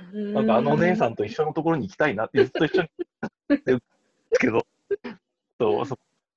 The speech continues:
Speaker 2: で人生がね、よ-、良くなったのか悪くなったのかわかんないですけど。うん。
Speaker 1: <laughs>
Speaker 2: 感じなんですけどね。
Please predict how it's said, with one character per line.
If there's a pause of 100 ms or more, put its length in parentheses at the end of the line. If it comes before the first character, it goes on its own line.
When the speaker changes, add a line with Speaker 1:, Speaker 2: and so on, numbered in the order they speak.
(120)
Speaker 2:
で
人
生
が
ね、
よ-、
良
く
な
っ
た
の
か
悪
く
な
っ
た
の
か
わ
か
ん
な
い
で
す
け
ど。 (720)
う
ん。
Speaker 1:
<laughs> (2500)
Speaker 2:
感
じ
な
ん
で
す
け
ど
ね。